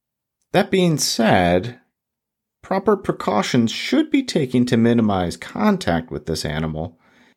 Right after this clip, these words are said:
as they can be found in a variety of habitats, like forests, wetlands, suburban areas even, so they can be found near humans.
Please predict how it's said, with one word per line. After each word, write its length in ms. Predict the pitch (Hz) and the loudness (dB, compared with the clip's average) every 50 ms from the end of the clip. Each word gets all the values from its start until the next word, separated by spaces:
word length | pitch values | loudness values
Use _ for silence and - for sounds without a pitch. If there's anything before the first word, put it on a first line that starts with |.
| _ | _
as 200 | - 139 151 147 | -2 -2 0 2
they 120 | 156 160 156 | 2 2 0
can 440 | 156 - - - 170 170 175 180 165 | 0 -6 -4 -2 0 2 2 2 2
be 160 | 185 180 170 | 2 0 0
found 400 | 180 - 131 123 120 117 113 107 | -2 0 0 2 2 2 2 2
in 100 | 107 101 | 2 2
a 80 | 98 | 0
variety 680 | 87 85 92 92 90 90 90 110 117 117 113 107 104 92 | -2 -2 -2 -2 0 0 0 2 2 2 2 4 2 2
of 100 | 90 92 | 0 -2
habitats, 880 | 101 90 92 90 85 90 - - - - 78 78 69 - - - - _ _ _ _ _ _ _ | -4 -8 -6 -4 -6 -6 -6 -8 -12 -10 -10 -10 -12 -10 -12 -14 -14 _ _ _ _ _ _ _
like 160 | - 98 92 - | -6 -6 -6 -6
forests, 640 | - - - 92 95 92 90 95 92 90 - - | -8 -6 -4 -2 0 0 0 0 -2 -2 -4 -6
wetlands, 680 | - 95 95 98 85 - - 95 98 95 95 92 90 90 | -2 2 2 2 2 2 0 -2 0 0 0 -2 -4 -6
suburban 680 | - - - - 92 80 - 98 104 110 107 113 110 107 | -6 -8 -6 -6 -4 -2 2 2 2 4 4 2 2 2
areas 560 | 104 101 101 101 104 104 101 101 98 98 101 | 2 2 2 2 2 4 2 2 0 0 -2
even, 480 | 98 101 98 98 98 98 196 185 - _ _ _ _ _ _ _ _ _ _ _ - | -4 -4 -2 -2 0 0 -2 -2 -6 _ _ _ _ _ _ _ _ _ _ _ -8
so 140 | - - | -2 0
they 100 | 170 180 | 2 2
can 140 | 180 208 202 | 2 2 0
be 80 | 202 190 | 0 -2
found 360 | 190 - 202 202 202 185 156 | 0 0 0 2 2 2 0
near 300 | 143 147 143 139 139 135 | 0 -2 0 0 0 0
humans. 800 | 131 - - 151 170 170 123 - - - - - - - - - | -2 -2 0 0 0 0 0 -2 -4 -10 -14 -20 -20 -20 -20 -20